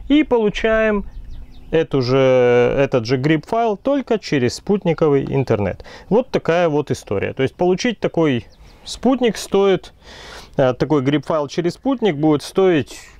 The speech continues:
ну, наверное, там полтора-два доллара, что в принципе является нормой. Для того, чтобы, э, нам понять I P-адрес нашего устройства, на которое мы будем отправлять,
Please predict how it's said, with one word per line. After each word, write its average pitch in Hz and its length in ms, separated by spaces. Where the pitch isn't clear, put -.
ну, - 280
наверное, 127 560
там 92 380
полтора-два 131 640
доллара, 107 500
что - 260
в - 60
принципе 131 440
является 98 480
нормой. 90 400
Для 110 180
того, 160 240
чтобы, 147 680
э, 120 380
нам 147 220
понять 135 360
I 127 100
P-адрес 107 520
нашего 117 300
устройства, 117 560
на 101 100
которое 107 320
мы 107 140
будем 107 260
отправлять, 104 600